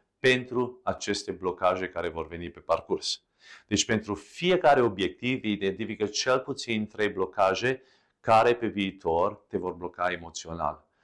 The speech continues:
Și tu pregătește-te să gestionezi ca să traversezi această perioadă sau această, a, aceste lucruri când se vor declanșa în viața ta.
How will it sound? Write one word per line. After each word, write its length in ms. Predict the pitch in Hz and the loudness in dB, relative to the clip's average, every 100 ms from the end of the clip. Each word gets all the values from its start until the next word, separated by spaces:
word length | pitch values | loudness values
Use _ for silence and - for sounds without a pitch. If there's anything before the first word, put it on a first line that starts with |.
| _ | _
Și 200 | - 101 | -4 -4
tu 100 | 107 | -2
pregătește-te 840 | 98 92 92 - 131 135 160 156 | 0 2 2 2 0 0 -2 -2
să 200 | 156 - | 0 0
gestionezi 960 | 110 98 117 - - 101 110 143 151 - _ | 0 0 0 0 -2 -2 0 0 0 -4 _
ca 120 | - 113 | -4 -2
să 140 | - | 0
traversezi 560 | - 98 92 92 120 107 | 0 0 2 -2 -2 -4
această 380 | - 98 - | -4 -8 -8
perioadă 600 | 92 85 82 95 113 135 - _ | -10 -8 0 2 2 -6 -10 _
sau 200 | - 101 | -4 2
această, 580 | 95 - 104 - - 98 | 2 2 -2 -2 -2 -2
a, 220 | - 95 | 2 0
aceste 460 | 92 - - 101 98 | 0 -4 -6 -6 -4
lucruri 300 | 101 104 92 | -6 -8 -10
când 120 | 92 | -8
se 120 | - | -8
vor 160 | 80 82 | -6 -6
declanșa 420 | 85 90 85 - | -8 -6 -6 -6
în 60 | 85 | -2
viața 320 | 87 82 87 | -2 -2 -2
ta. 260 | 90 - | -2 -4